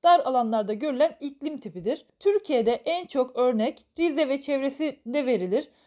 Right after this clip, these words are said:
Rize'de, e, kivi, mandalin, portakal yani turunçgiller rahatlıkla yetişebilmektedir. Iğdır çevresine göre çukurda kalmaktadır. Bu yüzden mikroklima alanıdır. Pamuk yetiştirilir.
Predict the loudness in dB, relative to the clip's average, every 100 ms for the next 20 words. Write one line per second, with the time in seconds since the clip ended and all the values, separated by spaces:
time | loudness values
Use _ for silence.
0 | _ 2 2 4 0 0 -2 -2 _ _
1 | -8 -4 -2 -2 0 0 4 2 0 -10
2 | -2 -2 0 -2 -2 -4 -8 -2 0 2
3 | -2 0 0 0 -2 -4 -4 -6 -4 -4
4 | -4 -8 0 2 2 2 -2 -2 -4 -6
5 | -4 -4 -6 -4 -4 -4 -4 -4 -6 -6
6 | -10 _ _ -2 2 4 2 -2 0 0
7 | 0 -2 -4 0 0 -2 -8 -2 -2 2
8 | 0 0 -4 -6 -4 -4 -4 _ _ 0
9 | 2 2 0 0 -2 -2 -4 -2 -2 0
10 | 0 0 0 -2 -2 -4 -6 _ -6 -4
11 | -4 -8 -10 -12 -10 -8 -2 -4